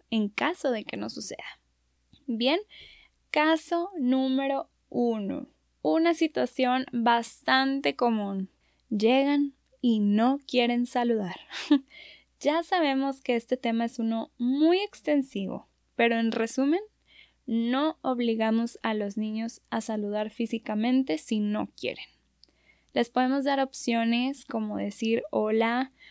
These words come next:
o estrechar una mano o simplemente agitando la mano como diciendo hello, el famoso wave. Y qué risa que no me ves, pero yo como quiera estoy diciendo <laughs> hola con mi mano. Bueno, esto quiere decir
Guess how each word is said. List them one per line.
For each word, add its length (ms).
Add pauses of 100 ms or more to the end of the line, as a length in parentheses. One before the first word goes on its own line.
(160)
o 540
estrechar 480
una 180
mano 560 (220)
o 80
simplemente 760
agitando 520
la 120
mano 380
como 160
diciendo 400
hello, 480 (360)
el 120
famoso 380
wave. 460 (760)
Y 80
qué 100
risa 280
que 120
no 80
me 120
ves, 200
pero 200
yo 180
como 180
quiera 160
estoy 180
diciendo 320
<laughs> 40
hola 200
con 240
mi 260
mano. 460 (720)
Bueno, 440 (420)
esto 300
quiere 260
decir 540